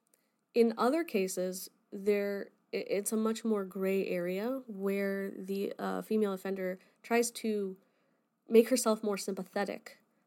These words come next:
by stretching the truth a little bit here or there, or kind of presenting herself as a victim, either of her partner or, um, a-, as a childhood victim, so on and so forth.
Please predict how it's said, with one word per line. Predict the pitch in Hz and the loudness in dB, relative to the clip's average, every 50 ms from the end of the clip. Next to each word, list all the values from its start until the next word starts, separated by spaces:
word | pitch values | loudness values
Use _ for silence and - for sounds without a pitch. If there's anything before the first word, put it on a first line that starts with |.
| _ _ _ | _ _ _
by | - 196 190 185 185 185 185 180 175 175 180 - _ _ _ _ _ _ | 0 2 2 2 0 0 -2 -2 -4 -6 -8 -14 _ _ _ _ _ _
stretching | - - - 240 226 226 - 214 214 | -18 -4 0 0 2 4 4 4 4
the | 190 | 4
truth | 185 - - 220 214 196 | 2 0 0 0 0 0
a | |
little | 180 185 185 185 | -2 -2 -2 -2
bit | 180 180 - | -2 -4 -6
here | - - 196 185 185 | -4 -4 -4 -2 -2
or | 180 | -2
there, | 175 175 175 175 180 | -2 -2 -2 -2 -4
or | 190 190 | -4 -6
kind | - - 202 202 196 | -6 -4 -4 -2 -2
of | 185 - - | -4 -4 -6
presenting | - 185 175 180 185 202 226 247 - 247 220 185 | -8 -8 -4 0 2 2 2 4 6 6 4 4
herself | 190 175 180 - 175 170 175 - - - | 4 0 -2 -2 -2 -4 -4 -6 -6 -6
as | 185 185 185 180 180 | -4 -2 -2 -2 -4
a | 170 | -6
victim, | 165 170 170 165 170 _ - - - - 196 190 - _ _ _ _ _ _ _ _ _ _ _ - | -4 -4 -4 -6 -4 _ -8 -8 -8 -8 -10 -14 -16 _ _ _ _ _ _ _ _ _ _ _ -2
either | 185 185 180 175 180 180 170 | 0 2 2 2 0 0 -2
of | 165 165 | -4 -4
her | - 175 175 | -8 -10 -6
partner | - - 247 254 - 226 214 208 196 190 - | -2 0 0 0 2 0 0 0 -2 -2 -4
or, | - - 180 175 170 170 175 - - | -4 -2 -2 -2 -2 -2 -6 -10 -12
um, | - - 180 - - - - - - | -12 -12 -12 -12 -12 -14 -14 -16 -16
a-, | - - - - | -16 -16 -14 -10
as | - 180 180 | -10 -10 -10
a | - | -10
childhood | - - 233 240 240 226 226 214 190 | -8 -4 -2 0 0 0 0 -2 -2
victim, | 190 190 190 - 185 180 180 180 175 | -2 -4 -6 -4 -6 -4 -4 -4 -6
so | 175 175 180 | -6 -8 -8
on | 175 175 | -10 -10
and | 170 - | -8 -8
so | - 170 170 | -8 -8 -8
forth. | 180 - 170 170 165 | -8 -8 -8 -8 -8